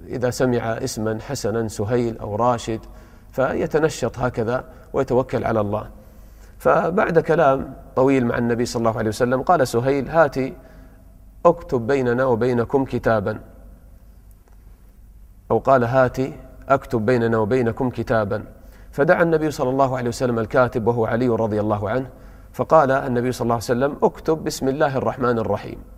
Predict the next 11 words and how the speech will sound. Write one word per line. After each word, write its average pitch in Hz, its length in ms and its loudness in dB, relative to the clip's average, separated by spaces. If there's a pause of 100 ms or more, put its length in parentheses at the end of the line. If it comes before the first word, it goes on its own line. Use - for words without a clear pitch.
(440)
فقال 185 400 2
سهيل: 160 400 -2 (560)
"أما 170 200 4
الرحمن 151 460 0
فوالله 151 460 -2
ما 135 240 0
أدري 123 260 0
ما 117 140 0
هو، 95 220 -4 (240)
ولكن 131 460 2
اكتب 175 380 -2